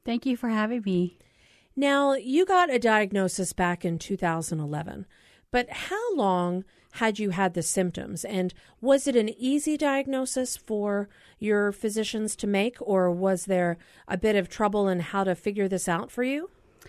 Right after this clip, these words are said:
Speaker 1: So I had symptoms maybe about, mm, eight to ten months prior to actually, um, getting pretty sick.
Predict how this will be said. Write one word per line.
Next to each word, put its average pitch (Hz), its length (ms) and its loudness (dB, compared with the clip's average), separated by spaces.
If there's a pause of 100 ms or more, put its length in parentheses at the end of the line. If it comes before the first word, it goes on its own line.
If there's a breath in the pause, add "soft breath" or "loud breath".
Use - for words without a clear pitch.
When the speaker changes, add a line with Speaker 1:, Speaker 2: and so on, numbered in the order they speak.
(400 soft breath)
Speaker 1:
So 233 300 2
I 220 260 0
had 269 500 0
symptoms 226 680 0
maybe 202 340 0
about, 180 520 0 (220)
mm, 262 600 2
eight 262 320 -2
to 269 120 -6
ten 233 360 0
months 202 380 -2
prior 190 440 -2
to 185 400 -2 (200)
actually, 185 680 -2 (500 soft breath)
um, 165 300 0
getting 185 320 0 (160)
pretty 208 300 0
sick. - 520 -4